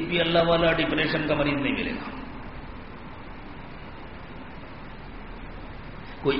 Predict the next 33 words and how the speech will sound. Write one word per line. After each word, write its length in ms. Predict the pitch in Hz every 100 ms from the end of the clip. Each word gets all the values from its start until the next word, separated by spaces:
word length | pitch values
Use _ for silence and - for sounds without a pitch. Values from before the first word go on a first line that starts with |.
| 175
ایک 260 | 214 196
بھی 120 | 202
متقی 500 | 220 226 208 214 240 226
انسان 400 | 220 220 226 233 202 - -
نفسیاتی 500 | 165 180 190 190 208
مریض 240 | 196 202 190
نہیں 160 | 160
ملے 160 | 113 -
گا، 80 | - - - - - - - - - - - - - 214
اور 120 | 247 262 254
بڑے 180 | 381 554 -
بڑے 180 | - - -
کروڑ 240 | 311 320 302 -
پتی، 240 | 277 302 285 269
اربوں 240 | 277 277 269
پتی 240 | 247 269 240
آپ 160 | 208 -
کو 80 | 220
ڈپریشن 420 | 185 180 165 175 165
کے 60 | 151
مریض 220 | 143 151 -
ملیں 260 | 156 - -
گے، 80 | 254 - -
بلکہ 240 | 220 214 208
وہی 160 | 208
ملیں 280 | 226 170 156
گے 60 | 131
زیادہ۔ 260 | 107 95 - - - - - - - - - - - - - - - - - - - - - - - - - -
کیوں؟ 140 | 294 359
یہ 160 | 202
فرق 240 | 262 - -
ہے۔ 220 | 277 127 - - - - - - - - - - - - - - - - 104
اللہ 120 | 101